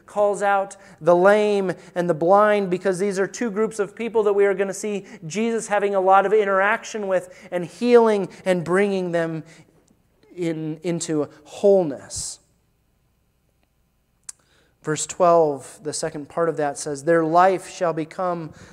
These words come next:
like a watered garden, and they shall never languish again." Uh, John, in one of his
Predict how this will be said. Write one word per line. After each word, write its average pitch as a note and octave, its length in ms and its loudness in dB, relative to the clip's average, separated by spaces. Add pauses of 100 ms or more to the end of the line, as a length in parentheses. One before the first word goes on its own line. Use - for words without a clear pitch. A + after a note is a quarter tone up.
like E3 200 2
a D#3+ 60 2
watered D#3 540 4
garden, E3 480 6
and D#3+ 220 -8
they E3 100 0
shall E3 280 -2
never F#3+ 420 2
languish F#3 560 0
again." D#3+ 500 -6 (720)
Uh, C3+ 220 -14 (220)
John, F3+ 500 4
in E3+ 240 -8
one E3 160 -4
of D#3+ 100 -6
his D3+ 240 -6